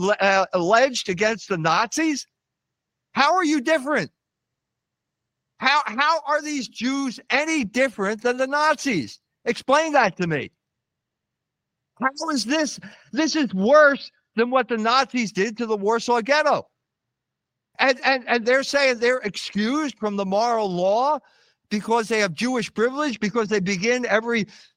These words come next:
every discussion with, "I have relatives who died in the Holocaust." This has gotta stop. We can't have this, this privileged group of people destroying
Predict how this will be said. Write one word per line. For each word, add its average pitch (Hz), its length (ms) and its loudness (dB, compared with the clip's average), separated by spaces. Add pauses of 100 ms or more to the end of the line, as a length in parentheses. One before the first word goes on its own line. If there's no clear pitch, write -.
(100)
every 233 460 2
discussion 226 560 2
with, 185 160 0
"I 202 140 2
have 202 180 0
relatives 214 480 0
who 202 80 -2
died 190 280 2
in 185 40 -8
the 185 80 0
Holocaust." 254 520 0 (140)
This 320 100 -6
has 247 80 -8
gotta 269 220 -2
stop. 214 460 -2 (840)
We 220 140 -2
can't 285 380 2
have 220 320 0
this, 214 240 -4 (300)
this 196 260 -4
privileged 247 580 -4
group 226 220 -4
of 180 140 -4
people 180 500 0 (180)
destroying 208 720 2